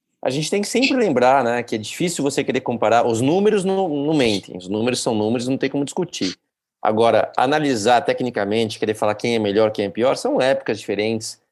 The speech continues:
são estilos diferentes, são coisas diferentes. Agora, não tem como discutir que o Hamilton é realmente um parâmetro e, e, e tá ali entre aqueles pouquíssimos, né, cabe numa mão dos melhores da Fórmula um.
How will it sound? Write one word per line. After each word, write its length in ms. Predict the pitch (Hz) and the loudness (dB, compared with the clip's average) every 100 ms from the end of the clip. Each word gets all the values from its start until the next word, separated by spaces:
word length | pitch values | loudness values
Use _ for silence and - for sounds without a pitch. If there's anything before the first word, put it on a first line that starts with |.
| _ _ _ _ - | _ _ _ _ -8
são 180 | 104 | -4
estilos 480 | 101 - - 165 139 | -4 -4 -2 0 0
diferentes, 420 | 110 107 107 117 | -2 -2 0 0
são 140 | 117 104 | -2 -4
coisas 300 | - 156 143 | 0 0 0
diferentes. 520 | - 113 135 175 - - _ _ - 1077 - | -2 0 0 -4 -10 -16 _ _ -8 -8 -4
Agora, 180 | - 311 | 0 2
não 120 | 302 | 2
tem 120 | 311 | 0
como 160 | 269 240 | 0 -2
discutir 420 | - 247 - 180 | -2 -4 -4 -4
que 120 | - | 0
o 40 | 175 | 2
Hamilton 540 | 135 147 151 165 160 127 | 4 2 0 -2 -2 0
é 160 | 120 | 2
realmente 400 | 127 123 113 117 | 2 0 -2 -4
um 40 | 127 | -2
parâmetro 540 | 110 104 117 135 131 | 2 2 2 0 0
e, 460 | 131 - 110 101 92 - _ _ _ _ | 0 0 -2 -2 -6 -14 _ _ _ _
e, 60 | 113 | -6
e 40 | |
tá 140 | 95 117 | 0 2
ali 140 | 123 | 2
entre 140 | 123 | 2
aqueles 280 | 123 123 113 | 0 0 -4
pouquíssimos, 840 | - 151 117 - 170 170 - 98 95 | 0 0 0 0 0 0 -2 0 2
né, 220 | 110 104 | 2 0
cabe 300 | - 120 120 | 0 2 2
numa 200 | 123 113 | 2 2
mão 360 | 107 117 127 - - _ _ - | 2 2 0 -6 -20 _ _ -6
dos 120 | 110 | 0
melhores 340 | 127 117 120 | 4 4 6
da 100 | 127 | 4
Fórmula 400 | 135 143 143 143 | 2 0 2 2
um. 220 | 117 98 | 2 0